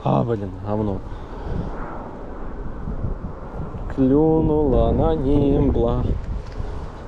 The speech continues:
Клюнула на німбла. Дуже пасивна щука. Мега пасивна, нереально пасивна щука.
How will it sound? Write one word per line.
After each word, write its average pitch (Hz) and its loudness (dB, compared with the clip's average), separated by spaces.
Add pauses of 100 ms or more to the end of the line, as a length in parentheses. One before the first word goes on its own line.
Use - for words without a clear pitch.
(120)
Клюнула 143 0
на 135 -2
німбла. 143 -2 (2500)
Дуже 120 2
пасивна 98 -2
щука. 95 -8 (240)
Мега 104 0
пасивна, 98 -2
нереально 104 0
пасивна 101 -4
щука. - -8